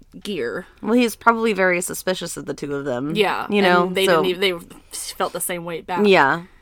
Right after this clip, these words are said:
Speaker 1: So later, when speaking to police about this encounter, Rose said, quote, "I thought something was wrong. He gave me a bad feeling. It was his eyes. I can't explain why." End
Speaker 2: Hmm.
Speaker 1: quote.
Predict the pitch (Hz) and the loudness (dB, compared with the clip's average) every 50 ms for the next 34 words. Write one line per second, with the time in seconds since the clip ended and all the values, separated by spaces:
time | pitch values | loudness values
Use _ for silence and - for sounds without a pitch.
0 | _ _ _ _ _ _ - - - 247 233 233 226 226 240 285 247 247 220 208 | _ _ _ _ _ _ -6 0 4 4 4 4 2 0 0 2 0 2 2 2
1 | 202 202 208 208 - - 240 240 - 240 240 240 - 240 202 - 220 190 180 185 | 0 0 0 -2 -2 -2 -2 -2 0 0 -2 0 0 -2 -2 -2 -6 -4 -2 -2
2 | 196 - - 185 185 170 170 185 180 - 190 180 175 - 233 254 294 277 220 196 | -4 -4 -4 -2 -2 -2 -2 -2 -6 -6 -6 -8 -6 -2 0 0 0 0 0 -2
3 | 190 190 180 - 170 196 202 226 254 269 247 - - - 190 180 180 180 180 185 | -2 -2 -4 -2 0 0 2 2 2 0 0 -2 -2 0 0 0 0 -2 -4 -8
4 | - - - - 190 190 185 - - - 202 208 - 359 - - - - 269 240 | -10 -4 0 0 2 2 0 -2 -2 -2 -2 0 2 2 2 2 2 -2 -4 -2
5 | 226 233 226 220 202 190 180 160 190 185 175 165 165 170 185 - - 233 185 226 | -2 -2 -2 0 -2 -2 -2 -2 0 2 2 2 0 -4 -8 -8 -8 -6 0 2
6 | 202 214 214 214 233 233 214 202 180 - 170 170 170 170 - - - 190 190 175 | 0 0 0 -2 -2 -2 -2 -2 -2 0 0 0 0 -2 -4 -10 -8 -6 -6 -4
7 | 165 151 - - - _ _ _ _ _ - 226 214 - 226 214 - 233 208 190 | -6 -8 -12 -14 -16 _ _ _ _ _ 0 0 2 4 4 2 2 2 0 0
8 | - - - 180 180 180 165 135 120 - - - - 185 - - 208 190 180 - | 0 2 2 4 4 4 2 -2 -6 -10 -6 -6 -6 -6 -6 -6 -8 -6 -6 -6
9 | 185 - - - 165 165 156 160 156 - 143 - - - - - - _ _ _ | -6 -8 -8 -8 -8 -8 -8 -10 -10 -12 -14 -14 -12 -14 -16 -18 -20 _ _ _
10 | - _ _ _ _ _ _ - - - 202 190 185 180 180 - - | -20 _ _ _ _ _ _ -10 -8 -6 -6 -6 -6 -6 -8 -10 -12